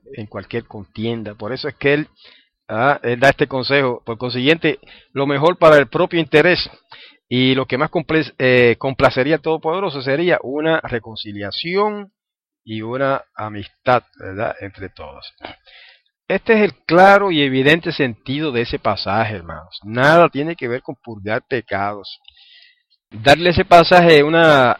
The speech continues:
interpretación espiritual no cabe aquí. Pues quien tiene, quien tenía que darle, ¿ah?, una esp-, una aplicación espiritual, si la tuviera, es el Mesías mismo. ¿Ok?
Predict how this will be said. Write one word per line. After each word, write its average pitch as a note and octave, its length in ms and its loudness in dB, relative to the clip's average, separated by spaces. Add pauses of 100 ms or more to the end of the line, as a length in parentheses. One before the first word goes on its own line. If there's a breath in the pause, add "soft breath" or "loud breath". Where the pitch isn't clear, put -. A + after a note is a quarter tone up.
(100)
interpretación C3 760 -4
espiritual C#3 720 2
no C#3+ 140 -4
cabe C3 420 0
aquí. G#2 380 -10 (1120)
Pues A2+ 160 -8
quien A2+ 200 -4
tiene, F3+ 480 -2 (200)
quien C3 160 -2
tenía E3 360 2
que E3+ 120 0
darle, E3 500 0 (300)
¿ah?, D3+ 300 0
una C#3 160 -4
esp-, - 220 -12
una C#3 360 2
aplicación C3 540 0
espiritual, D3+ 480 0
si B2+ 140 -4
la A#2 120 2
tuviera, C3+ 600 0
es C#3 180 0
el F3+ 160 0
Mesías E3 500 -2
mismo. C#3+ 560 -8 (920)
¿Ok? G#2+ 200 -14